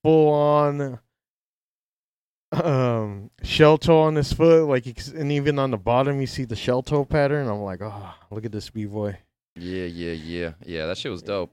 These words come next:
Speaker 2: Uh, the Shaq one is my favorite
Speaker 1: Yo,
Speaker 2: one,
Speaker 1: the
Speaker 2: though.
Speaker 1: Shaq one is
Speaker 2: Yeah.
Speaker 1: dope. <laughs> It was funny 'cause he, <laughs> right,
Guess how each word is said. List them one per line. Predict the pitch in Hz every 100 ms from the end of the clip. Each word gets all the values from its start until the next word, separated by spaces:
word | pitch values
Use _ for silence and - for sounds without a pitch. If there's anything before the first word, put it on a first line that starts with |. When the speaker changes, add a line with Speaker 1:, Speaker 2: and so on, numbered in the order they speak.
| -
Speaker 2:
Uh, | 104 101 98 90
the | 104
Shaq | - 127 127 -
one | 147 120
is | 107
my | 95 95
favorite | - 101 87 85
Speaker 1:
Yo, | 151 170 208
Speaker 2:
one, | 214
Speaker 1:
the | 208
Speaker 2:
though. |
Speaker 1:
Shaq | - 180 180 208
one | 220 202
is | 175
Speaker 2:
Yeah. | -
Speaker 1:
dope. | 175 185 165 160
<laughs> |
It | 208
was | 262 208
funny | 190 208 202
'cause | 180 151
he, | 156 139 - _
<laughs> | 175
right, | 208 175 165 165